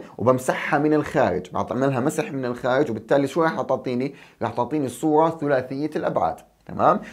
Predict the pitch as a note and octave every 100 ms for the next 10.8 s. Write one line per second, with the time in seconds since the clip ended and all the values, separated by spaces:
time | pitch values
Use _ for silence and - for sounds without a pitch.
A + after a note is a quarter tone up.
0 | - A#2+ - F#3 F3 D#3 - - B2 A#2+
1 | A2+ - - E3 F#3+ F3 - A#2+ G#2 -
2 | G#2 C#3 C#3+ A2 G#2+ G#2+ A2+ A2+ G2+ G#2
3 | G#2 G2+ B2+ C#3 E3+ G3 D#3 B2+ - G#2
4 | - B2 G3 - - A2+ A2 - - -
5 | - - - G#2+ - A#2+ C3+ D3+ D3 D3+
6 | D3+ C3 C3 - F3+ E3+ - - - -
7 | G#2+ G#2+ C3+ B2 G#2 G#2 G2 C3+ D#3+ D#3+
8 | E3+ - - B2 C3+ - D3 C#3 A#2+ B2
9 | C3 C#3+ D#3 E3 - - - D3 D3+ G#3
10 | - - - D#3+ D3+ D3 G#2+ F#2+